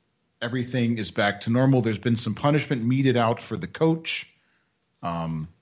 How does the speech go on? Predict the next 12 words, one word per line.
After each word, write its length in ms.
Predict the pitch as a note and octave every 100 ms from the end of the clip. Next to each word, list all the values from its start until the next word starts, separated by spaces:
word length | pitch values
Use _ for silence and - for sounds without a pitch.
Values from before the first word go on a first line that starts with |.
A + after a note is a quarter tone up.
| -
whose 180 | G#2 -
son 200 | A#2+ A#2
it 80 |
was, 400 | G#2+ G2 F#2 - - _
was 200 | G2 E2
involved 440 | E2+ F#2+ G2 F#2+ F2+
in 80 |
the 60 | D#2+
fracas, 880 | - - F#2+ G#2+ - C3+ - - - _ _
as 220 | A2 A2+ A2
it 60 |
were. 440 | A2+ A#2 C#3+ F3+